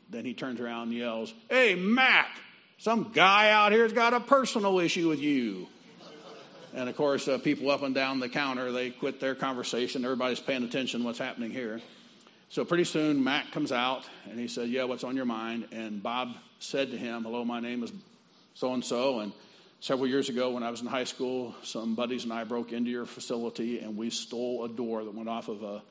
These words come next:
goes on a V W Bug. And about three years ago, I became a Christian. I'm aware that what I did was wrong,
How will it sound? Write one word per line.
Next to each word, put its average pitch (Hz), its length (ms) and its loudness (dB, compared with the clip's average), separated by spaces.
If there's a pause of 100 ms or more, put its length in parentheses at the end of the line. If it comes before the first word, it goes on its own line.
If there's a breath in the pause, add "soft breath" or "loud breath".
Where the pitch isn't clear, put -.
(720 loud breath)
goes 120 220 -4
on 117 120 -8
a 107 40 -6
V 117 140 -4
W 117 260 -4
Bug. 107 400 -4 (560 loud breath)
And 113 200 -4
about 110 220 -4
three 139 140 0
years 135 240 2
ago, 110 180 0
I 113 80 -2
became 117 320 -6
a 120 40 -6
Christian. 107 560 -8
I'm 113 120 -4
aware 120 260 -2
that 107 100 -8
what 120 120 -4
I 117 100 -4
did 123 200 -6
was 131 160 -6
wrong, 107 460 -6